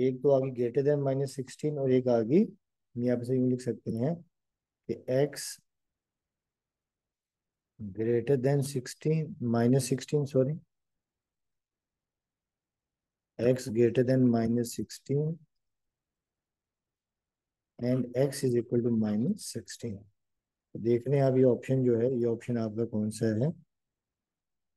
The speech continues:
ये option आपका ऑप्शन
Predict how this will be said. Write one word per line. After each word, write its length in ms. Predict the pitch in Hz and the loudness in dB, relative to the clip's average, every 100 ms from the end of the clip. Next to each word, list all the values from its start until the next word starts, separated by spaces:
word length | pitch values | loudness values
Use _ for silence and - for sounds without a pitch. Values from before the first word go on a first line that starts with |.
| 110 | 0
ये 100 | 107 | 2
option 400 | 104 - 131 117 | 2 2 2 2
आपका 440 | 110 104 131 175 - - _ _ _ _ _ _ _ _ _ | 0 0 0 0 -2 -14 _ _ _ _ _ _ _ _ _
ऑप्शन 440 | 117 110 143 139 | -8 -2 2 4